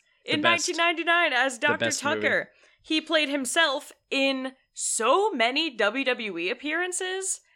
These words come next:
Speaker 1: Like,
Speaker 2: Interesting.
Speaker 1: all the way from W C W, Monday Nitro, W C W, W C W Thunder.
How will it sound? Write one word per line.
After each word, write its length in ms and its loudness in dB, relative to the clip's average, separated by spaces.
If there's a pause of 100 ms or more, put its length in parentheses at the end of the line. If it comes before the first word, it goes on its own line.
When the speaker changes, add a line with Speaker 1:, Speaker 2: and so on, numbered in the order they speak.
(120)
Speaker 1:
Like, 120 0
Speaker 2:
Interesting. 380 2 (200)
Speaker 1:
all 160 2
the 100 4
way 140 4
from 220 -4
W 240 2
C 120 -6
W, 380 0
Monday 320 0
Nitro, 720 2
W 260 -4
C 140 -12
W, 180 -8 (140)
W 260 -2
C 240 -10 (160)
W 320 -8
Thunder. 720 2